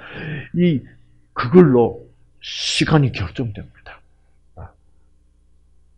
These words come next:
그래가지고 하나님이 말씀하겠다는 거죠. 그런데 이 사의 순간, 이 사의 순간은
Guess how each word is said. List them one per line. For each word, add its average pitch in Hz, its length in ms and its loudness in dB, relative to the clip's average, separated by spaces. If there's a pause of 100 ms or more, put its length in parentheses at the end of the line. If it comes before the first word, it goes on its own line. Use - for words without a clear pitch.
(680)
그래가지고 113 1000 -4 (1700)
하나님이 85 460 -10 (340)
말씀하겠다는 - 720 -14 (100)
거죠. - 340 -20 (760)
그런데 127 640 4 (640)
이 202 240 6
사의 196 920 10
순간, 117 680 -2 (1200)
이 170 240 6
사의 185 560 2
순간은 135 880 -4